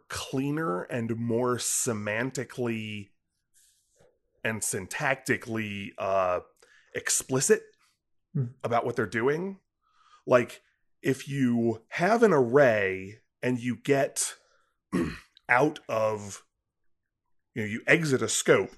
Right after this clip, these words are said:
Speaker 1: <clears throat> in an array, you have to delete the last element off the array.
Speaker 2: Mm-hmm.
Speaker 1: In the stack, it's just pop.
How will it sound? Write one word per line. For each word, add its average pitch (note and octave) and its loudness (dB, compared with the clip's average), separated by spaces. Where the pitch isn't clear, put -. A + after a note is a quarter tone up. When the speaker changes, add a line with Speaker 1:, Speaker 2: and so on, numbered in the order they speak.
Speaker 1:
<clears throat> - -20
in - -6
an C#3 4
array, D3 10
you C3+ 0
have C3 2
to B2+ -2
delete B2 -2
the B2 0
last A#2+ 0
element A#2+ -2
off G#2 -8
the G#2 -10
array. G2+ -6
Speaker 2:
Mm-hmm. B2+ 0
Speaker 1:
In B2 4
the A#2 4
stack, F#3 6
it's - -8
just - -4
pop. - -4